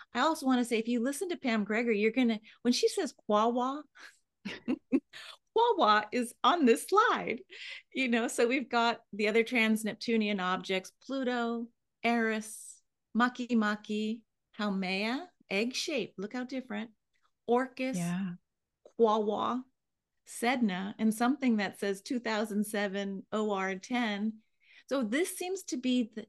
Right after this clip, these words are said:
Speaker 1: the new guidance system from
Speaker 2: Yes.
Speaker 1: the heavens, 'cause it wasn't even on my radar screen until you had me focus in. I mean, you know, it's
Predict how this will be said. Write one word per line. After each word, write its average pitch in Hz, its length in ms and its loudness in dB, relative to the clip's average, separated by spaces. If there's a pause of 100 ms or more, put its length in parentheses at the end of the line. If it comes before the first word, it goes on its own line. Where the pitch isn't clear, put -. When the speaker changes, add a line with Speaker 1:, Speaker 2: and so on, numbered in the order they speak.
(140)
Speaker 1:
the 226 80 2
new 233 440 4 (180)
guidance 233 680 -2
system 170 720 -8 (560)
from 240 200 2
Speaker 2:
Yes. 196 360 2
Speaker 1:
the 277 80 -4 (160)
heavens, 170 440 -6 (600)
'cause 311 180 -8
it 370 200 -2
wasn't 403 280 0
even 254 180 2
on 226 120 2
my 202 100 2
radar 185 460 0
screen 196 680 -4
until 202 260 -2
you 202 160 -2
had 208 160 -4
me 190 80 -4
focus 214 500 -6
in. 233 280 -2
I 254 40 -2
mean, 247 220 2
you 285 100 -4
know, 233 160 0
it's 226 160 -8